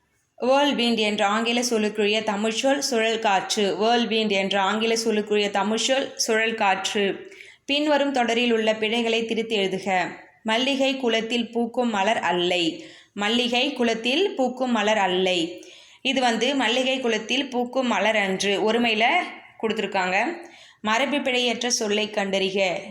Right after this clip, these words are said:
எருது எக்காலமிடும். எருது எக்காலமிடும் என்பதே சரியான மரபு. அங்கை சரியாக பிரிக்கும் முறை அகம் பிளஸ் கை. அகம் பிளஸ் கை.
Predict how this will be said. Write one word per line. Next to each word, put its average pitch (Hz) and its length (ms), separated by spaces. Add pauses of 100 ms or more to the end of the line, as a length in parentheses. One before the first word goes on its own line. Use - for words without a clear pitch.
எருது 247 600
எக்காலமிடும். 196 960
எருது 220 600 (220)
எக்காலமிடும் 220 720
என்பதே 202 400
சரியான 208 520
மரபு. 202 720 (800)
அங்கை 269 480
சரியாக 254 520
பிரிக்கும் 226 480
முறை 208 540 (100)
அகம் 269 400
பிளஸ் 240 340
கை. 190 500 (200)
அகம் 240 420
பிளஸ் - 500
கை. 165 520